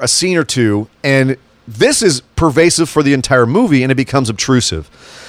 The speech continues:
And again, the fact that they're so on the nose with it,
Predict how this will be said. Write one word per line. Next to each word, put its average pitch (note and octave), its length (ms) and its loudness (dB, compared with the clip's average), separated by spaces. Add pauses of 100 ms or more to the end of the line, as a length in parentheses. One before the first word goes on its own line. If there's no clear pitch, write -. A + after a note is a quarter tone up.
(220)
And D3 160 2
again, F#3 340 2
the D#3 80 -2
fact D3 260 0
that C3+ 60 -16
they're C#3+ 80 0
so F3 640 2
on F3 200 0
the C#3 100 -2
nose F#3 500 0
with B2+ 220 2
it, F#2 140 -8